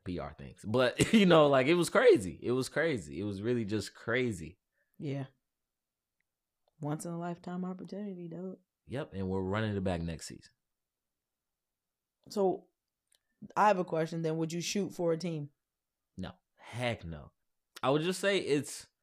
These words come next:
Speaker 1: it's really, it's a struggle. It's a struggle to shoot for a team. It's a lot of deadlines. Working for the players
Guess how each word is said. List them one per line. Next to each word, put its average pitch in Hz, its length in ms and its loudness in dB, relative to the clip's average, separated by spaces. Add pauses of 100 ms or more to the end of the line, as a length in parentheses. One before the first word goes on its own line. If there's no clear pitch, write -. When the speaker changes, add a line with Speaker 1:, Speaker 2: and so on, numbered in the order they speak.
(400)
Speaker 1:
it's 104 220 -6
really, 110 680 -2 (1120)
it's 170 160 -6
a 190 60 -4
struggle. 90 480 -4 (720)
It's 113 180 -8
a 110 60 -4
struggle 120 420 -2
to 110 120 -12
shoot 117 220 -8
for 113 200 -6
a 104 60 -4
team. 107 400 -8 (1000)
It's - 160 -16
a - 40 -6
lot 101 180 -2
of 92 120 -4
deadlines. 87 760 -6 (300)
Working 147 280 -4
for 143 120 -8
the 120 80 -4
players 113 560 -4